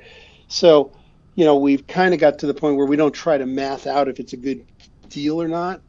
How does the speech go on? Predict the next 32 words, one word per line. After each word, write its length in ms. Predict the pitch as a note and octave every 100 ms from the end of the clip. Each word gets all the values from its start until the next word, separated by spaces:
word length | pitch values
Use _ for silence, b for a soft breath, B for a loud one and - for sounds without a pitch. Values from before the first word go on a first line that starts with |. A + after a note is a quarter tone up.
| -
Um, 400 | C#3+ C3 B2+ B2+ _ _
we've 300 | C#3 C3+ B2 -
kind 240 | D3 C3
of 100 | B2
accepted 540 | B2+ - D#3 - C#3+
that 120 | B2+ A#2+
that's 180 | C3
part 280 | - - C3+
of 80 | C3
what 160 | B2+ C3
we're, 300 | C3 C3 B2 B B -
what 160 | C#3+
we're 100 | C3+
doing, 380 | B2+ B2+ D3 E3
and, 380 | C3 A#2+ A#2+ A#2
um, 360 | B2+ A#2+ A#2 A2
we're 140 | - C#3
ready 280 | C3+ C3+ C3
to 120 | B2+
go 180 | C#3 C#3
as 140 | C3
soon 180 | - C#3
as 240 | C3+ B2
we 200 | C3+ C3+
can 440 | B2 D3 C3+ C3 B2+
get 160 | C#3
moving. 380 | C3 D3+ D3+ A#2
I 40 |
mean, 160 | A#2 B2
we'll 120 | B2+
probably 480 | B2 C3+ B2+ C3
be, 40 | C3